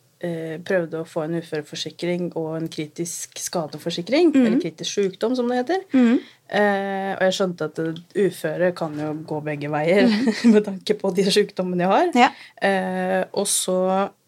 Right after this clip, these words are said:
Speaker 1: tenkte jeg at kritisk sykdom får jeg vel kanskje, for det er liksom en del av kreft
Speaker 2: Mm.
Speaker 1: og hjerneslag, og, og det er jo ikke noe sånn, eh, ja, så det er rett og slett, men jo, jeg fikk jo da avslag på begge deler.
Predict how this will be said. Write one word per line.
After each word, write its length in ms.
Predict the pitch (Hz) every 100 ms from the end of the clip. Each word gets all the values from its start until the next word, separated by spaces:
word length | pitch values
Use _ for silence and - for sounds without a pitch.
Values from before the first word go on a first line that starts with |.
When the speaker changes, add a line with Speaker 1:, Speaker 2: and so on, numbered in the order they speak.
| _ _ -
Speaker 1:
tenkte 240 | 196 175
jeg 100 | 170
at 180 | 165 - -
kritisk 400 | - 196 196 254
sykdom 420 | - 202 - 247
får 140 | 233 160
jeg 120 | 147
vel 100 | 165
kanskje, 280 | 175 175 180
for 120 | 190
det 100 | 185
er 100 | 165
liksom 260 | 170 165 160
en 100 | 160
del 160 | 151 147
av 120 | -
kreft 460 | 160 143 - -
Speaker 2:
Mm. 160 | 311 311 262
Speaker 1:
og 60 |
hjerneslag, 960 | 170 175 165 143 143 - 165 160 156 160
og, 140 | 156 - - - - _ _ _ _ _ -
og 100 | 202
det 80 | 214
er 80 | 185
jo 60 |
ikke 140 | 175 190
noe 160 | 190
sånn, 300 | 175 165 170 175 _ _ - - - - _ _ - -
eh, 500 | 175 - - 107 -
ja, 200 | 196 277 415 - 302
så 280 | - 349
det 100 | 311
er 260 | 339 330 -
rett 220 | 277 277
og 60 | 285
slett, 500 | - 302 _ - -
men 340 | - 277 277 277 269
jo, 160 | 302
jeg 240 | 320 277 269
fikk 280 | 247 240 254
jo 20 |
da 180 | 233 226
avslag 840 | 226 180 175 - - 170 170 175 175
på 100 | 185
begge 260 | 185 170
deler. 340 | 165 170 262